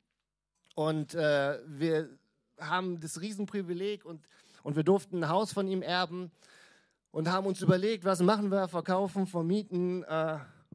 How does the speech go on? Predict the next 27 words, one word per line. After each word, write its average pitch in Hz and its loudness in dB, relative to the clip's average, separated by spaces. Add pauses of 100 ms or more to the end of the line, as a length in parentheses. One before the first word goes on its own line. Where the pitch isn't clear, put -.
whatever, 196 -2
und 185 -6
haben 185 -6
uns 180 -6
jetzt 175 -6
entschieden, 175 -6
wir 165 -4
wollen 165 0
selbst 170 -2
einziehen 160 -8 (840)
und 165 -4
bauen 180 4
es 170 -4
gerade 156 0
um. 147 -2
Das 123 -8
ist 185 -10
technisch 233 0
auf 190 -4
einem 185 -8
guten 202 -8
Stand, 262 -2 (680)
aber 208 4 (1300)
mein 175 0
Vater 196 0
war 165 0
achtzig, - -6